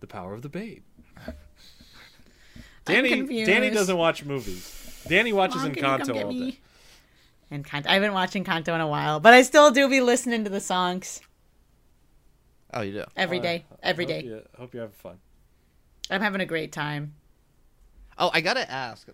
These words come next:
Speaker 3: I, this is gonna be a weird, a weird thing here. But, uh, Danny, do you have your Elite Trainer box booklet?
Speaker 2: Yes.
Speaker 1: I know exactly why y'all both
Speaker 2: Yep.
Speaker 1: going with this.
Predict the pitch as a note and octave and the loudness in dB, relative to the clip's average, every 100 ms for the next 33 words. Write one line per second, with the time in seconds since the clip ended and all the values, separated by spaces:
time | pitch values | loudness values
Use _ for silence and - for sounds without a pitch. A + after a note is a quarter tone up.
0 | - C3 C#3+ D3+ D#3+ C#3+ A#2 A2 A2+ A2 | -14 -10 -8 -8 -8 -6 -4 -4 -4 -4
1 | G#2 F#2+ A2 A2 G2+ A2+ A2 G#2 G2 G2 | -4 -8 -10 -10 -10 -8 -6 -6 -6 -8
2 | F#2+ - G2 G2 G#2+ F#2+ - _ _ _ | -12 -12 -10 -8 -10 -12 -16 _ _ _
3 | C3 C#3+ C#3 C3 - B2 B2 A2 B2 D#3+ | -6 0 2 0 -2 -4 -4 -6 -6 -4
4 | G#3+ A#3 D3 A3+ E4 D#4 B3+ A3+ - D#3 | -4 -6 -8 -10 -6 -4 -4 -6 -14 -10
5 | E3+ D#3 C3+ C#3 C3 E3+ _ _ - - | -8 -6 -4 -6 -6 -12 _ _ -20 -12
6 | B2+ C3 D3+ B2+ C3 B2+ A#2+ - - - | -8 -6 -6 -4 0 2 2 -2 -20 -20
7 | B2 B2 C3+ - - - _ - - _ | -10 -4 -4 -4 -12 -14 _ -20 -20 _
8 | _ _ _ _ - E3+ E3 C#3+ - - | _ _ _ _ -8 -2 -2 -4 -16 -18
9 | - _ _ _ _ _ _ _ - _ | -20 _ _ _ _ _ _ _ -20 _
10 | - A2 A2 G2+ F#2+ G#2+ G#2 A2 G#2 G2+ | -10 -6 -4 -4 -2 -4 -4 -8 -6 -6
11 | G2+ G#2 G3 G#3+ G3 F#3 F#3 - | -6 2 6 6 4 -10 -16 -20